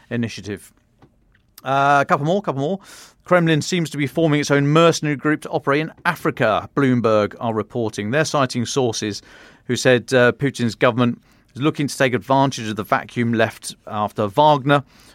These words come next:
has moved off the scene, but to keep those lucrative contracts across Africa. So this new group's gonna be named, apparently named the Afrika Korps, which obviously has echoes of the, uh, the, the Nazi forces in the Second World War in North Africa.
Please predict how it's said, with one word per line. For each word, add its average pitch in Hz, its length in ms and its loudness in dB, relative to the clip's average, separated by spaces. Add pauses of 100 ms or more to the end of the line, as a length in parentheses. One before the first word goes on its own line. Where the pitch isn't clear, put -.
has 113 140 -8
moved 143 240 0
off 135 140 -12
the 120 80 -4
scene, 156 500 0 (380)
but 117 160 2
to 113 140 -2 (120)
keep 143 220 0
those 117 200 2
lucrative 127 580 0 (120)
contracts 123 720 0
across 117 360 -4
Africa. 127 420 -2 (420)
So - 120 -2
this 143 140 2
new 170 140 4
group's 143 300 2
gonna 143 180 2
be 131 100 2
named, 139 580 2
apparently 120 480 0
named 120 260 2
the 117 180 -6
Afrika 131 380 -2
Korps, 165 440 2 (100)
which 107 240 -8
obviously 113 240 -4
has 104 120 -2 (100)
echoes 110 360 0
of 104 80 -4
the, 107 220 0
uh, 107 220 2
the, 104 280 0
the 104 100 -2
Nazi 107 520 0 (240)
forces 113 420 -2
in 107 120 -2
the 101 80 -4 (120)
Second 123 240 -2
World 110 140 0
War 147 160 2
in 127 80 0
North 123 180 2
Africa. 127 400 -2